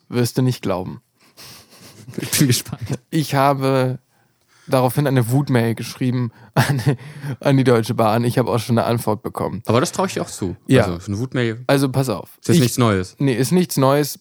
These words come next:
Speaker 1: Passiert öfter. Ähm, ich bin nach Brandenburg gefahren oder ne, gar nicht nach Brandenburg, glaub ich, nach, nach Potsdam.
Speaker 2: Ist
Speaker 1: Nach Potsdam.
Speaker 2: Brandenburg, ist Brandenburg. Hauptstadt sogar, oder?
Speaker 1: Äh, ja,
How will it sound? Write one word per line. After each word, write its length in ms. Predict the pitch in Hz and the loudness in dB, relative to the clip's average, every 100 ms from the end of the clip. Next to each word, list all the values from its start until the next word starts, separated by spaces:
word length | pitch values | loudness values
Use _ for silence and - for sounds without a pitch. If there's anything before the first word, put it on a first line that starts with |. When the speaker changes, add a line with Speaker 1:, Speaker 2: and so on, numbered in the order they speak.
| - | -8
Speaker 1:
Passiert 420 | - 143 160 156 | -4 -2 0 0
öfter. 540 | 120 123 - 117 147 170 _ _ _ _ - | 0 0 0 0 0 -4 _ _ _ _ -2
Ähm, 580 | 131 123 117 117 117 160 _ _ - | 0 0 0 -2 -6 -12 _ _ -4
ich 160 | 151 - | -2 2
bin 280 | 180 175 170 | 2 4 2
nach 240 | 151 143 | 2 0
Brandenburg 580 | - 135 156 147 143 131 | 2 2 2 0 -2 -2
gefahren 640 | 139 143 131 131 131 131 - | -4 0 2 2 -2 -8 -4
oder 220 | 139 135 | 0 2
ne, 100 | 131 | 2
gar 160 | 131 127 | 2 0
nicht 120 | 143 | 0
nach 120 | 135 | -4
Brandenburg, 480 | 123 113 147 151 139 | -2 -2 0 -2 -2
glaub 220 | 131 117 | 0 -2
ich, 160 | 117 - | -4 -8
nach, 300 | - 131 131 - | -4 -2 -2 0
nach 200 | 151 - | 0 0
Potsdam. 360 | 165 127 - - | -2 -2 -6 -4
Speaker 2:
Ist 120 | 151 | -4
Speaker 1:
Nach 60 | 110 | 0
Potsdam. 260 | 101 95 | -2 -2
Speaker 2:
Brandenburg, 200 | 87 - | -10 -8
ist 120 | 113 | -10
Brandenburg. 440 | - 87 87 - - _ _ | -8 -12 -12 -14 -20 _ _
Hauptstadt 360 | 127 - 92 - | -6 -6 -12 -12
sogar, 200 | 90 92 | -12 -10
oder? 160 | 165 - _ _ _ _ _ _ _ | -12 -14 _ _ _ _ _ _ _
Speaker 1:
Äh, 440 | - 113 104 104 101 - - - - | -4 0 2 0 -2 -8 -20 -8 -2
ja, 200 | 120 | -2